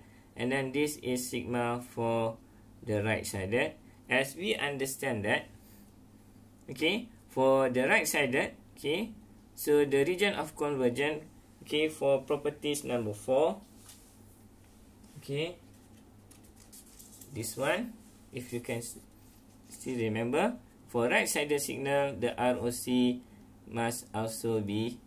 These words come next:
right-sided. Okay, this is explained actually. Okay, J omega. So, will be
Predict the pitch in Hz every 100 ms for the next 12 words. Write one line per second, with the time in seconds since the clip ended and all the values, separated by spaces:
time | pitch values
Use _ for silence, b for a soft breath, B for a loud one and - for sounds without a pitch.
0 | - - - 104 - - 98 85 90 -
1 | 113 123 175 131 139 - 147 - - -
2 | 95 - - - - - - - - -
3 | - 135 151 - - - - - - -
4 | - - - - 110 62 101 98 90 -
5 | - 139 139 143 - - 123 127 120 123
6 | 120 123